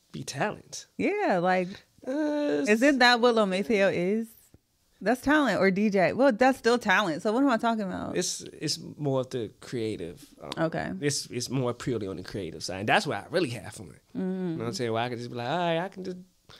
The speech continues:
Speaker 1: I can
Speaker 2: Okay.
Speaker 1: Try new things, endeavors, and stuff like that, but there's a
Speaker 2: Mm-hmm.
Speaker 1: certain foundation and structure that my life has to have.
Speaker 2: Okay, guys.
Speaker 1: And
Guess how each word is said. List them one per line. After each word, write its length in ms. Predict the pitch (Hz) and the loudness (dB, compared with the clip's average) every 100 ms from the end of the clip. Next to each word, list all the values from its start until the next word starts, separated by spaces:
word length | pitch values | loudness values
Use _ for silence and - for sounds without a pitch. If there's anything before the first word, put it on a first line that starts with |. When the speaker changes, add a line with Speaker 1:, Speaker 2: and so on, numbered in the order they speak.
| _ _ _ _ | _ _ _ _
Speaker 1:
I 80 | 127 | -8
can 140 | 131 123 | -6 -6
Speaker 2:
Okay. 340 | 123 180 185 185 - _ | -8 -12 -12 -14 -18 _
Speaker 1:
Try 300 | - 139 123 | -6 -2 -2
new 140 | 120 127 | -2 -4
things, 380 | - 117 113 113 | -4 -2 -2 -6
endeavors, 540 | 107 117 113 107 101 | -6 -6 -4 -8 -8
and 80 | 104 | -12
stuff 180 | - 107 | -10 -10
like 160 | 98 98 | -10 -6
that, 220 | 104 101 | -6 -6
but 120 | 95 | -6
there's 180 | 101 87 | -6 -6
a 40 | |
Speaker 2:
Mm-hmm. 40 | 104 | -6
Speaker 1:
certain 300 | - 104 85 | -4 -4 -6
foundation 540 | - 95 92 104 101 87 | -8 -8 -6 -6 -6 -8
and 100 | 95 | -8
structure 360 | - 101 - | -6 -8 -8
that 200 | - 80 | -12 -10
my 120 | 95 | -12
life 340 | 69 95 110 - _ _ _ _ _ | -8 -8 -8 -16 _ _ _ _ _
has 220 | - 170 165 | -4 -2 0
to 80 | 156 | -2
have. 240 | 165 - _ - _ _ | -2 -4 _ -20 _ _
Speaker 2:
Okay, 300 | 220 214 185 | -12 -6 -6
guys. 200 | 185 175 123 | -4 -4 -4
Speaker 1:
And 300 | 113 113 | -4 -8